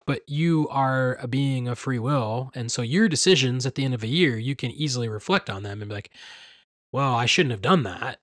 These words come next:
And if I do these other things, it'll change," you know? And, but so often we're, we're looking at the results of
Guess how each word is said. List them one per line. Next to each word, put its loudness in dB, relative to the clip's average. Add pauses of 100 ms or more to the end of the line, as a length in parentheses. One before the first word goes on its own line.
(140)
And -4
if -4
I -2
do 4
these 4
other 8
things, -4
it'll -4
change," 0
you -6
know? -4
And, -6
but -4 (1080)
so 0
often -2
we're, -6
we're -4
looking 0
at -2
the 0
results 0 (100)
of -4